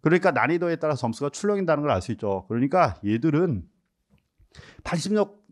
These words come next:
팔십 점 막 칠십오 점 맞고 너무 좋아해서 야, 막,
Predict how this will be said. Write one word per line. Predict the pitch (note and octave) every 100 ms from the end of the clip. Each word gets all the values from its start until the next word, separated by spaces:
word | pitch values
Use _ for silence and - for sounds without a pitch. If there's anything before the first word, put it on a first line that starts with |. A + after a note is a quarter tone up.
| -
팔십 | - F3+ -
점 | G3+ E3+
막 | C#3+ G#2
칠십오 | - F#3+ F#3+ D#3+
점 | D#3
맞고 | D3 - A#2
너무 | A#2+ C#3
좋아해서 | B2+ B2+ A#2+ C#3
야, | D3+ - - - -
막, | A2 F#2+